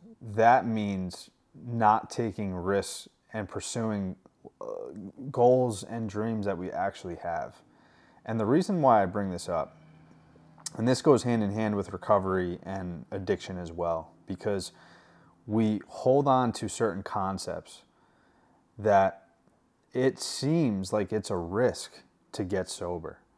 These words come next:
because we are so used to, we're so used to what addiction brings. And even though it's living in hell, at least we know what it is. And we know emotionally what is coming next. And we know how to get by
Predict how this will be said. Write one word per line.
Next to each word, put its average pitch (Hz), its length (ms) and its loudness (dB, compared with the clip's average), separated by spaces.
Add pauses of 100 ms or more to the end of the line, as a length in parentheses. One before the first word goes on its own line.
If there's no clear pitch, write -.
(420)
because 104 380 -4
we 107 160 0
are 98 140 2
so 120 400 0
used 110 500 -2
to, 95 380 -4 (1300)
we're 120 180 -6
so 139 320 4
used 139 320 4
to 123 80 2
what 107 260 2 (100)
addiction 107 680 -2
brings. 98 680 -2
And 101 400 -8
even 127 280 0
though 160 200 4
it's - 260 -4
living 117 420 0
in 98 120 0
hell, 92 540 2
at 95 240 -4
least 131 280 -2
we 107 140 0
know 101 240 0
what 92 240 0
it 85 160 -6
is. - 360 -10 (360)
And 101 220 -4
we 101 180 0
know 113 600 4
emotionally 104 580 -2
what 98 220 -2
is 90 100 -4
coming 90 380 -6
next. 87 260 -8
And 95 160 -8
we 95 60 -6
know 101 260 -4
how 107 140 -2
to 101 80 -2
get 92 340 -6
by 92 440 2